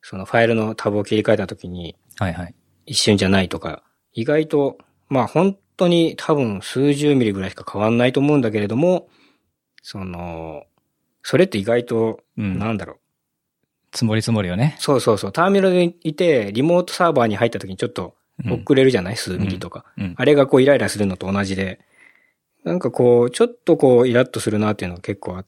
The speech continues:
Speaker 1: て。
Speaker 2: うん。
Speaker 1: で、コモドはそのさっきそのズールでできてるって言ってたんだけど、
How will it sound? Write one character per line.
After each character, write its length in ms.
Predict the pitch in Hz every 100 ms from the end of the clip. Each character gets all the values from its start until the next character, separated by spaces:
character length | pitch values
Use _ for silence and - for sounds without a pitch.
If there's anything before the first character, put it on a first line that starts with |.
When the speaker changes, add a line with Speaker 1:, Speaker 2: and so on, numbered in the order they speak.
| _
Speaker 1:
て。 340 | - 90 80 -
Speaker 2:
う 60 | 101
ん。 140 | 92 - _ - _ _
Speaker 1:
で、 80 | 113
コ 120 | -
モ 200 | 185 240
ド 320 | 233 226 214
は 160 | 208 196
そ 120 | 185
の 120 | 180
さ 120 | 175 185
っ 40 |
き 100 | -
そ 80 | 120
の 100 | 104
ズ 120 | 113
ー 20 |
ル 100 | 135
で 60 | 127
で 100 | 139
き 100 | -
て 60 |
る 40 | 90
っ 20 |
て 180 | - 95
言 60 |
っ 20 | 92
て 140 | -
た 100 | 113
ん 60 | 92
だ 100 | 95
け 120 | 98
ど、 320 | 120 98